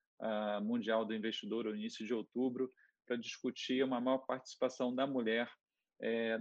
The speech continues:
nas companhias abertas, mas também no acesso ao mercado de capitais, né? Então, é, não pensar apenas numa questão de representação, o que é algo importante, sem dúvida, nos conselhos, mas, é, também elas, é, a,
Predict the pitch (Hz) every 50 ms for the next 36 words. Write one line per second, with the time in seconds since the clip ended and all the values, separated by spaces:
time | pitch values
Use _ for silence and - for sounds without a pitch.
0 | 104 101 101 110 117 120 - - - 127 113 - 117 113 117 117 110 - 110 101
1 | 101 120 123 131 135 - 120 120 127 143 135 - 147 127 135 143 151 151 160 165
2 | 151 - - - - 143 143 156 156 - - 135 131 131 131 - 127 120 107 -
3 | - 123 - - _ 110 104 98 98 92 107 107 110 - 123 120 117 - _ -
4 | _ _ _ _ _ - - 117 110 110 110 110 110 110 120 131 131 - 139 131
5 | 131 - 135 117 - - 131 120 120 113 117 123 127 123 - - 123 110 - -
6 | 123 120 120 117 113 107 117 117 110 123 117 - - 127 127 123 - 131 123 -
7 | - 107 - - - 139 143 151 151 - _ 139 - - - 135 131 123 123 117
8 | 120 123 - - 147 - - - 127 131 143 - - - 127 113 104 101 110 131
9 | 131 - 117 104 104 101 - - - 107 - - - 117 117 127 131 131 151 147
10 | - _ _ _ _ _ _ _ _ _ _ _ 135 139 135 131 131 135 139 -
11 | - - _ _ _ - 127 127 127 127 123 - - 147 135 127 131 143 151 -
12 | - - - 110 123 127 131 139 139 135 - - - - 123 123 120 120 120 120
13 | 123 - 123 123